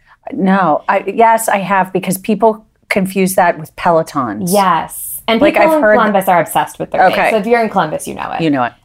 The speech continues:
Speaker 2: Um, it's, like, Ohio State's big bike race, and you can ride twenty-five, fifty, or hundred miles.
Speaker 1: Okay.
Speaker 2: And you raise money for cancer research at the James.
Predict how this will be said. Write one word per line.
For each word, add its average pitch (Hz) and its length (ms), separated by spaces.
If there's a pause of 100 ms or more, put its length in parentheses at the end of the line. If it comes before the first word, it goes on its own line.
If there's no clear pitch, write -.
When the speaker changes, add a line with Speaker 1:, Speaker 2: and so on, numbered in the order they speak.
Speaker 2:
Um, 180 280
it's, 180 140
like, 175 100
Ohio 202 200
State's 190 240
big 160 180
bike - 160
race, - 220
and 175 80
you 165 60
can 170 120
ride 156 220
twenty-five, 247 480
fifty, 156 320
or 143 80
hundred 139 280
miles. - 520
Speaker 1:
Okay. 165 120
Speaker 2:
And 160 140
you 165 80
raise 165 340
money 139 240
for 143 160
cancer - 360
research - 400
at - 60
the 147 60
James. - 460